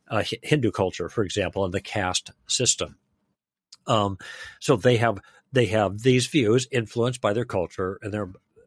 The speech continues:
but sometimes, sometimes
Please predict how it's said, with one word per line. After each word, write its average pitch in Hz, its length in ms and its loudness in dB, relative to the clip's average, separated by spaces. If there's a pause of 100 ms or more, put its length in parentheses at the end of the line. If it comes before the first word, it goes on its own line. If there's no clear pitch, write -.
but 147 140 -2 (180)
sometimes, 131 840 0 (480)
sometimes 147 720 -2